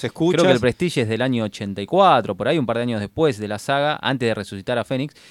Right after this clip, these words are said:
Speaker 2: te sacan esa versión. Bueno, hablando de eso, la resurrección, que no es resurrección, porque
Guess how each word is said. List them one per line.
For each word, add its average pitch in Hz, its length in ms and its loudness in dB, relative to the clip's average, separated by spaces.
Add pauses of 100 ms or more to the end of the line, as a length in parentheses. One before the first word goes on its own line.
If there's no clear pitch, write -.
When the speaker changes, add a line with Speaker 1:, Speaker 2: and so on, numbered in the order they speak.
(180)
Speaker 2:
te 117 100 -6
sacan 175 320 0
esa 151 160 -2
versión. 120 500 -2
Bueno, 143 200 2
hablando 160 280 2
de 131 120 2
eso, 123 300 -6 (460)
la 110 200 -2
resurrección, 107 840 -2
que 120 120 -6
no 196 80 0
es 214 60 2
resurrección, 123 540 0
porque 92 260 -4